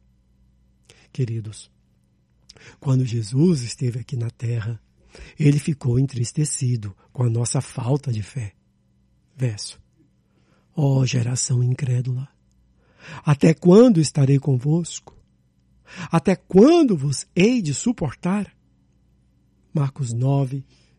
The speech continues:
dezenove. Ele viu que temos problemas fáceis de serem solucionados, de necessidades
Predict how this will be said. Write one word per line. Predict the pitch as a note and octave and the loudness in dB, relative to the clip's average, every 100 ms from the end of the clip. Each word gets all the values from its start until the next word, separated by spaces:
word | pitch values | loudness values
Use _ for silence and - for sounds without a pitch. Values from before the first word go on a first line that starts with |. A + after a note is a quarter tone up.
| _ - | _ -8
dezenove. | B2+ A#2 A#2 A2 A2 A2 G#2+ _ _ _ _ _ _ _ _ - - - | -6 -4 -6 -6 -8 -10 -14 _ _ _ _ _ _ _ _ -20 -10 2
Ele | D#3+ D3+ | 2 2
viu | A#2 D#3+ E3+ B2 _ - - | 0 2 2 2 _ -20 -6
que | F#3 | -4
temos | - - A3 D4 G3+ - | 0 4 6 6 2 0
problemas | - B2 C3 D#3+ D#3 C#3+ - - | -4 -2 2 4 2 0 -10 -20
fáceis | - - G3 D4+ C#4+ D#4+ B3 | -8 -2 0 0 -2 -2 -2
de | |
serem | F#3 - G3+ D#4+ | -2 0 0 2
solucionados, | C4 D#3 A#2+ - A2+ A2+ G3+ G#3+ A#2+ - - _ _ _ _ _ _ _ _ _ - | 0 0 -2 -2 -4 -2 -4 -6 -12 -20 -20 _ _ _ _ _ _ _ _ _ 0
de | G3 | 4
necessidades | A3+ - G#3+ - C#3+ G3 B3 F3+ - | 4 2 0 0 0 0 0 -2 -8